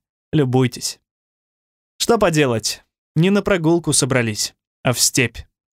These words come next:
врагов наших резать. Поэтому на снаряжении решили не экономить.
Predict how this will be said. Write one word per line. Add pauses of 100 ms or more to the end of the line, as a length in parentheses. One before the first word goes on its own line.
(120)
врагов
наших
резать. (520)
Поэтому
на
снаряжении
решили
не
экономить.